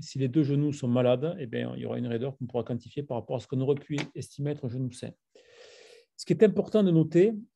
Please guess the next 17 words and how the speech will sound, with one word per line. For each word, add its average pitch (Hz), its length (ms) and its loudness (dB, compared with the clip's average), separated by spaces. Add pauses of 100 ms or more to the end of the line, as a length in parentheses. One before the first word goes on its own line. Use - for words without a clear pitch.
(320)
et - 40 -8
c'est 131 200 -2
le, 131 420 0
un 120 80 2
des 120 140 2
points 139 240 2
médico-légaux 139 720 4
et 123 100 4
un 120 80 2
des 120 140 -2
points 131 280 -2
importants 139 460 -2
dans 127 80 0
la 117 80 2
prise 113 180 -6
en 113 80 0
charge, 135 380 -2